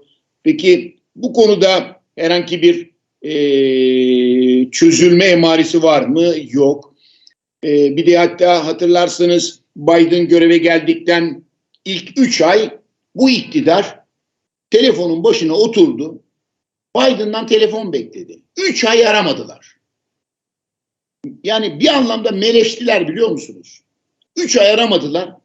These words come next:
Üç ay sonra aradılar. Dediler ki, "Senin ataların soykırım yapmıştır." Allah aşkına ya. Buna, buna verecek bir cevabınız yok mu? Hani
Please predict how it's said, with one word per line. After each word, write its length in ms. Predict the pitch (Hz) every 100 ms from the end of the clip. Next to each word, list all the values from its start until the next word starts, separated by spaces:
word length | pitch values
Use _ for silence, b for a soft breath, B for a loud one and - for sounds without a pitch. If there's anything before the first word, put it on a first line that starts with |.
| _ _ _ _ _
Üç 200 | 294 -
ay 140 | 233 175
sonra 320 | 185 160 160
aradılar. 640 | 196 226 226 233 240 - - _ _ _ _ _ _ _ _ _ _
Dediler 460 | 190 196 233 247 196
ki, 360 | 196 208 - -
"Senin 420 | - - 220 196
ataların 520 | 175 202 226 214 226
soykırım 540 | 226 220 214 202 214 190
yapmıştır." 540 | 139 - - - _ _ _ _ _ _ _ _ _ _ _ _ -
Allah 320 | 165 214 262
aşkına 400 | 285 - 156 131
ya. 420 | 123 139 160 160 _ _ _ _ _ _ _ _ _ _ _ -
Buna, 520 | 170 269 269 - - _ _
buna 300 | 143 233 269
verecek 440 | 185 202 214 233
bir 80 | 180
cevabınız 600 | 160 196 214 202 190 143
yok 220 | 190 220
mu? 120 | 175 147
Hani 340 | 196 180 -